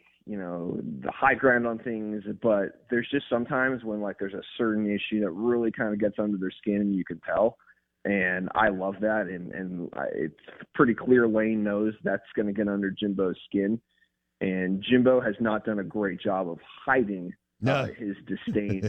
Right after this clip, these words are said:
Speaker 2: <laughs>
Speaker 1: for talking about it. And so I think it's great. I, I, I, I, I love,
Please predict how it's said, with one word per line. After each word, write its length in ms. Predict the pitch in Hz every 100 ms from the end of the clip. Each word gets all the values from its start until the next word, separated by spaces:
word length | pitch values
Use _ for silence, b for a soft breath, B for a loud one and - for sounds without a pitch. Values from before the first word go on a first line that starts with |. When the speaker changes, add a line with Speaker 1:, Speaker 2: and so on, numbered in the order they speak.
| -
Speaker 2:
<laughs> 100 | 104
Speaker 1:
for 280 | 107 98 - -
talking 400 | 113 110 - 92
about 380 | - 90 87
it. 60 | 90
And 100 | 95
so 140 | 110 101 B B B
I 120 | 185 226
think 240 | 165 143
it's 160 | 101 -
great. 280 | 104 85 76 -
I, 160 | 107 -
I, 240 | 113 110 107
I, 160 | 110 110 - 107 104 107
I, 100 | 107
I 40 |
love, 420 | 104 101 98 95